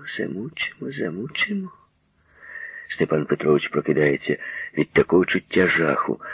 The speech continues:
яке буває тільки у снах, і лежить, не заплющуючи очей, боячись заснути. Над ранок він усе ж таки знову заснув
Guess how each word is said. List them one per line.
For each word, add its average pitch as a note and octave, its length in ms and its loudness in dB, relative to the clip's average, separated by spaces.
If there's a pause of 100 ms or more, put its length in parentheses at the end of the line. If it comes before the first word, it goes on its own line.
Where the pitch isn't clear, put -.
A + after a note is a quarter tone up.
(200)
яке D2 280 4
буває D2 320 4
тільки C#2+ 320 0
у C#2 100 2
снах, C#2 500 -4
і A1+ 80 2
лежить, C#2 580 0
не C#2 160 0
заплющуючи B1 840 -2
очей, C2+ 500 -2 (300)
боячись B1+ 560 2
заснути. C2+ 680 -6 (920)
Над E3+ 220 6
ранок E3+ 440 2 (340)
він D3 340 8
усе C3 280 4
ж - 80 -4
таки A2+ 240 4
знову C2+ 280 2
заснув G2+ 480 0